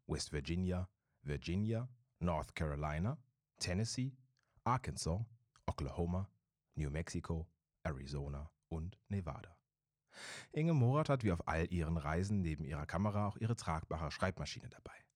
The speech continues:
Damit bringt sie an jedem Abend in ihrem Zimmer die Ergebnisse des Tages zu Papier. Der erste Reisetag führt die beiden in ihrem Auto durch den Holland Tunnel und den New Jersey Turnpike aus New York heraus.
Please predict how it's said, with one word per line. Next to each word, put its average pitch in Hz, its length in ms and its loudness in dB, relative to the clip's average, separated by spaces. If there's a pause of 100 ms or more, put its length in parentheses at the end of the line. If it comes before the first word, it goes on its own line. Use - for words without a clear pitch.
(360)
Damit 147 320 2
bringt 117 260 2
sie - 120 -2
an 95 100 4
jedem 98 320 4
Abend 95 380 0
in 87 100 -2
ihrem 80 240 0
Zimmer 82 300 0
die 92 100 -2
Ergebnisse 82 540 -4
des 85 180 -4
Tages - 340 -8
zu - 120 -8
Papier. - 340 -8 (840)
Der 104 80 0
erste 135 280 2
Reisetag 92 460 2
führt 143 120 0
die 147 80 4
beiden 95 340 4
in - 40 0
ihrem 90 220 2
Auto 80 300 2
durch 92 160 2
den 90 200 0
Holland 90 260 2
Tunnel 76 320 0
und - 420 -6
den 71 160 0
New 71 140 -4
Jersey 82 440 0
Turnpike 98 580 0
aus - 160 -4
New 87 80 2
York 69 220 -2
heraus. - 480 -6